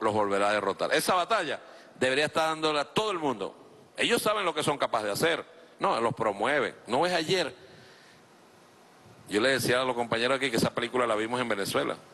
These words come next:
Una señora actriz que se llama Angelina Jolie, creo que se pronuncia así. Jolie, me dice aquí este señor francés. Se fue para Ucrania.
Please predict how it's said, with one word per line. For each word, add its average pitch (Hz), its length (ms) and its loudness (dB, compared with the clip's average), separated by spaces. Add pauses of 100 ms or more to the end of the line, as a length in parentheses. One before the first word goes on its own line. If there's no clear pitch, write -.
(1300)
Una 110 120 0
señora 113 500 0
actriz 113 520 -4
que 120 160 -4
se - 140 2
llama 107 320 2
Angelina 101 580 0
Jolie, 101 380 2 (200)
creo 98 200 0
que 110 80 0
se 110 100 -2
pronuncia 101 360 0
así. 226 200 -2 (1500)
Jolie, 117 300 0
me 117 140 0
dice 107 180 0
aquí 110 160 -2
este 117 160 -2
señor 107 220 2
francés. 123 420 0 (2500)
Se 110 220 0
fue 110 180 0
para 123 200 0
Ucrania. 107 380 -2